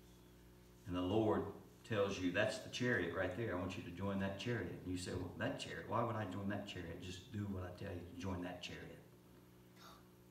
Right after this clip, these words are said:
"But Jesus, I'm having a, a bad day. It's very difficult. I want you to join that chariot. It's today. It's today. You, you reap today, or it could be lost. You do today."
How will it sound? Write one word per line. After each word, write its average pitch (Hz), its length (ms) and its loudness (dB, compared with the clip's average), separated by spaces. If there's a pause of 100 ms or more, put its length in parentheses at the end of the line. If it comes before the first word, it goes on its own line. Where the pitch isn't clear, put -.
(580)
"But 101 140 2
Jesus, 120 420 8
I'm 107 140 4
having 104 320 6
a, 92 60 6 (160)
a - 20 0
bad 98 380 4
day. 107 260 2
It's 82 120 -4
very 95 200 0
difficult. 101 500 -2
I 90 80 2
want 90 200 2
you 92 180 -6
to 85 60 -6
join 92 180 2
that 98 140 2
chariot. 90 280 0
It's 80 160 -4
today. 92 420 -2 (1700)
It's - 140 -8
today. 90 420 0 (340)
You, 87 280 0
you 90 160 0
reap 104 360 2
today, 90 720 0
or 90 100 -2
it 87 80 -4
could 82 140 -6
be 80 160 -6
lost. - 480 -8 (360)
You 92 100 0
do 85 180 0
today." 78 680 -4